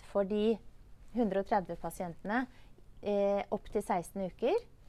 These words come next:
Og etter seksten uker, hvis pasienten har nytte av det, så overtar det offentlige finansieringen av behandlingen. Eh, og da vil man jo klare å skaffe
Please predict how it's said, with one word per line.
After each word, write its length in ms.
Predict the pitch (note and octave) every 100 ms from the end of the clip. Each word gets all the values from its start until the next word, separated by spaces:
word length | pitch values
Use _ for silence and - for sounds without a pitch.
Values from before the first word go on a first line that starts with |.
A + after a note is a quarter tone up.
| - -
Og 100 | A#3+
etter 480 | - B3+ - - G#3
seksten 640 | G#3+ A#3+ G3 - G3+ F#3+
uker, 260 | - G#3+ A3+
hvis 160 | G3+
pasienten 480 | - G3+ - F#3 -
har 80 | F#3+
nytte 240 | G3+ -
av 80 | E3
det, 140 | G3+ B3
så 100 | -
overtar 480 | A3+ F#3 D#3+ - F3
det 80 | F3+
offentlige 600 | G3+ - D#3+ D#3 E3+ E3+
finansieringen 720 | F3+ F3 F3+ - E3+ D#3+ D#3+
av 80 | D#3+
behandlingen. 640 | D#3+ E3 D3+ C#3 D#3 E3 D3 - - - - - - - - -
Eh, 260 | F#3+ G3 -
og 160 | - G#3
da 160 | B3
vil 200 | C#4+ A3+
man 200 | G#3+ A3
jo 140 | A#3+ C4+
klare 400 | D#4+ A3+ G3 G#3+
å 140 | B3+
skaffe 680 | - - - G3 G3 G3